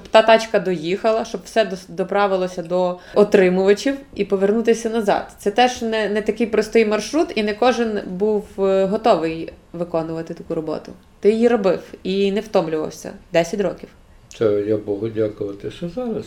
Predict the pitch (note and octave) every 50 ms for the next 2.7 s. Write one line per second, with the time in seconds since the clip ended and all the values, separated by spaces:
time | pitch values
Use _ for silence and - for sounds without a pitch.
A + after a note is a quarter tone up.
0 | - - A2 A2 A3+ A3+ G#3 - - A3+ G#3+ F3 D3+ C#3+ D3+ D3 D3 D#3+ E3 -
1 | - - E3 D3+ D#3 D3 C#3 C3 - - D3+ D3+ D3+ F3 F#3 G3+ G#3 F#3 G#3 A3+
2 | A3+ A3+ A#3+ - - E3+ F#3+ G3 G3 G#3 G#3 G#3 G#3